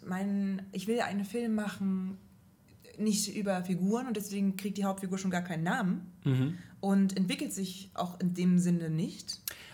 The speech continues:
Speaker 2: Aber wir haben ja die Namen aller, aller anderen Personen.
Speaker 1: Genau,
Speaker 2: Also das
Speaker 1: die
Speaker 2: ist ja
Speaker 1: sich
Speaker 2: noch
Speaker 1: eigentlich
Speaker 2: nicht
Speaker 1: ja auch nicht entwickeln übrigens. Sind alles sehr eindimensionale Charaktere.
Speaker 2: Ja, obwohl
Speaker 1: Sie haben
Speaker 2: finde ich
Speaker 1: vielleicht,
Speaker 2: ja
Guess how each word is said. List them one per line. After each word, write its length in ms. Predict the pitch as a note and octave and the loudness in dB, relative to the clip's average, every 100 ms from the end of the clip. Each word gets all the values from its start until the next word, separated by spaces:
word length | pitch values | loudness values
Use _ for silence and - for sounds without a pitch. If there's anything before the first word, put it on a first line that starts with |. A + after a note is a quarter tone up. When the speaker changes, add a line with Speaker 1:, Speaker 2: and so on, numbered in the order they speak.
| - | 6
Speaker 2:
Aber 160 | D#3 | 8
wir 80 | D3+ | 8
haben 100 | D3 | 8
ja 140 | C#3 | 8
die 120 | B2+ A#2+ | 8 6
Namen 300 | A#2 B2 C3+ | 6 4 4
aller, 340 | B2+ B2 D#2+ | 2 4 2
aller 220 | B2+ B2+ | 2 4
anderen 260 | A2+ A#2 A#2 | 4 4 2
Personen. 340 | A2+ F#2+ F#2+ | 0 -2 -4
Speaker 1:
Genau, 120 | F#2 | -4
Speaker 2:
Also 160 | G#2 G#2 | -2 2
das 140 | G#2+ | 4
Speaker 1:
die 60 | G3+ | 4
Speaker 2:
ist 100 | G#3+ | 4
ja 60 | - | 2
Speaker 1:
sich 80 | A2 | 2
Speaker 2:
noch 40 | |
Speaker 1:
eigentlich 100 | A3 | 2
Speaker 2:
nicht 180 | A3+ - | 0 -2
Speaker 1:
ja 140 | B3 | -2
auch 280 | C4+ D4 - | 0 0 0
nicht 380 | F#3 G3 - - - | 2 2 2 -6 -4
entwickeln 400 | G3+ G#3 A#3 F3 | -2 0 -2 -4
übrigens. 240 | E3+ F3 | -2 -2
Sind 100 | F3 | -2
alles 300 | G#3+ A3+ - | -2 -2 -2
sehr 220 | B3 A#3+ | 0 0
eindimensionale 720 | - G3 F#3+ F3+ F3+ F3+ F3+ F3 | 2 4 4 6 6 6 4 4
Charaktere. 560 | E3+ F3+ E3+ C3+ B2 B2 | 2 0 -2 0 2 8
Speaker 2:
Ja, 340 | C3+ D#3 F3 | 10 10 10
obwohl 240 | D3+ E3 G3 | 10 10 12
Speaker 1:
Sie 20 | |
haben 60 | |
Speaker 2:
finde 140 | A#3 G3 | 10 8
ich 40 | |
Speaker 1:
vielleicht, 140 | F3 | 8
Speaker 2:
ja 60 | F#3+ | 8